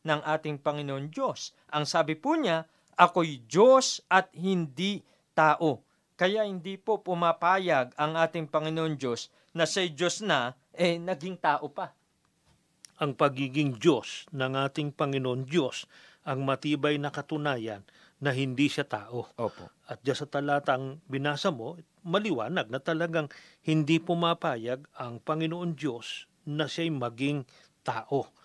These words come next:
Speaker 2: Kaya nga sabi niya, "Ako'y Diyos at hindi tao."
Speaker 1: Opo.
Speaker 2: Hindi tunay na Diyos ang kinikilala ng mga naniniwala na ang Diyos ay nagkatawang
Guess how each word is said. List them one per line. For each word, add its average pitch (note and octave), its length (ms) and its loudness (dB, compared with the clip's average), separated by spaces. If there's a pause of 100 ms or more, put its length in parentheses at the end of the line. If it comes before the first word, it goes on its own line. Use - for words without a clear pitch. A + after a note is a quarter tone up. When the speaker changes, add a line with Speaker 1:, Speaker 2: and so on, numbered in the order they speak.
(180)
Speaker 2:
Kaya A#2 240 -6
nga C3+ 80 -6
sabi C3+ 400 -4
niya, - 80 -20
"Ako'y C3+ 320 -2
Diyos C#3+ 400 2 (400)
at D#3 320 2
hindi C3 640 -4 (320)
tao." C3 400 -8
Speaker 1:
Opo. - 220 -20 (220)
Speaker 2:
Hindi D#3+ 480 0
tunay F#3+ 480 0
na C#3+ 160 -6
Diyos C#3 560 -6
ang C#3 240 -10
kinikilala D#3+ 960 0
ng D#3 240 -4
mga E3 240 -2
naniniwala E3+ 880 0 (560)
na F#3+ 80 0
ang F#3 160 0
Diyos D#3+ 560 0 (160)
ay E3+ 160 4
nagkatawang D3 1400 -4